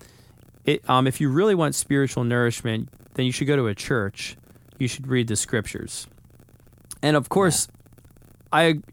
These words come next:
Speaker 1: I'll take what I, I'll take what applies to my experience on this tour, which is, like,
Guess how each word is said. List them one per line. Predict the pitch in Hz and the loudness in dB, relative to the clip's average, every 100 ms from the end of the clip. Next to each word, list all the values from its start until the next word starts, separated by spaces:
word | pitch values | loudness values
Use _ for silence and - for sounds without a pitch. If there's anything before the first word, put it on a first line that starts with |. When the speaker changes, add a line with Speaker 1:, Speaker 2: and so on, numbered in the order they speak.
| - | 0
Speaker 1:
I'll | 147 156 | 2 4
take | 180 180 | 2 2
what | 165 | 2
I, | 131 120 - - - - | 4 2 0 -10 -6 0
I'll | 139 | 2
take | - 175 156 | 2 0 2
what | 131 | 0
applies | 113 139 131 127 - | 0 2 2 2 -2
to | - 117 117 | -2 -2 0
my | 120 | 0
experience | 120 - 131 120 117 | 0 -2 -2 -2 -2
on | 107 | -4
this | 101 | -6
tour, | - - 165 127 | -6 -2 0 0
which | 117 - | -2 -2
is, | 117 - | -4 -2
like, | 101 | -6